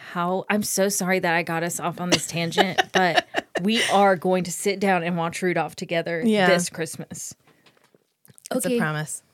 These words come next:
Speaker 3: I got it. I like
Speaker 2: Yeah.
Speaker 3: it. I'm excited about it.
Speaker 2: It's gonna be a,
Speaker 1: Back to
Speaker 2: let's make it a
Speaker 1: Team
Speaker 2: Patre-,
Speaker 1: Caves.
Speaker 2: let's make it a Patreon only episode.
Speaker 3: Okay,
Speaker 1: Ooh.
Speaker 3: sounds
Speaker 2: Look,
Speaker 3: good.
Speaker 2: and then we'll have Patreon content from
Speaker 1: Hey,
Speaker 2: here.
Speaker 1: what is
Speaker 3: Yeah.
Speaker 1: Patreon?
Speaker 2: Not that I
Speaker 3: I
Speaker 2: have,
Speaker 3: don't know.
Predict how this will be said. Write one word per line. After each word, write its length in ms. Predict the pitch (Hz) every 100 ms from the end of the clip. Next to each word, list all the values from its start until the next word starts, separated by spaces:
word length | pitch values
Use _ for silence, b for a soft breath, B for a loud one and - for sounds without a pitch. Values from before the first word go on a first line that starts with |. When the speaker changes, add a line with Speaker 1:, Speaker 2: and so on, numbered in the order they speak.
| -
Speaker 3:
I 120 | 254
got 180 | 240 233
it. 160 | 208 202
I 80 | 226
like 100 | 226
Speaker 2:
Yeah. 140 | 170 -
Speaker 3:
it. 80 |
I'm 160 | 226 220
excited 380 | 220 214 208 202
about 200 | 196 190
it. 140 | 190 -
Speaker 2:
It's 100 | 202
gonna 120 | 233 233
be 60 | 220
a, 40 |
Speaker 1:
Back 80 | 190
to 120 | -
Speaker 2:
let's 180 | 233 - 262
make 180 | 233
it 60 | 240
a 80 | 240
Speaker 1:
Team 20 |
Speaker 2:
Patre-, 360 | - 240 185 170
Speaker 1:
Caves. 80 | 165
Speaker 2:
let's 200 | 233 -
make 160 | 233 226
it 80 | 202
a 60 |
Patreon 600 | 175 175 180 170 160 143
only 300 | 123 202 180
episode. 560 | 87 - - - 71 - _ _
Speaker 3:
Okay, 260 | 262 277 302
Speaker 1:
Ooh. 100 | 392
Speaker 3:
sounds 180 | 311 277
Speaker 2:
Look, 120 | 330
Speaker 3:
good. 80 | 320
Speaker 2:
and 80 | 320
then 120 | 311
we'll 80 | 320
have 180 | 311 311
Patreon 480 | 349 370 330 247
content 480 | 208 202 180 180 160
from 140 | 180 165
Speaker 1:
Hey, 80 |
Speaker 2:
here. 180 | 156 160
Speaker 1:
what 180 | 254 294
is 60 | 294
Speaker 3:
Yeah. 640 | 339 - 339 320 311 262
Speaker 1:
Patreon? 680 | 170 139 - - - 233 208
Speaker 2:
Not 200 | 254 -
that 100 | 370
I 80 |
Speaker 3:
I 40 | 349
Speaker 2:
have, 180 | 254 240
Speaker 3:
don't 240 | 226 175
know. 320 | 214 214 190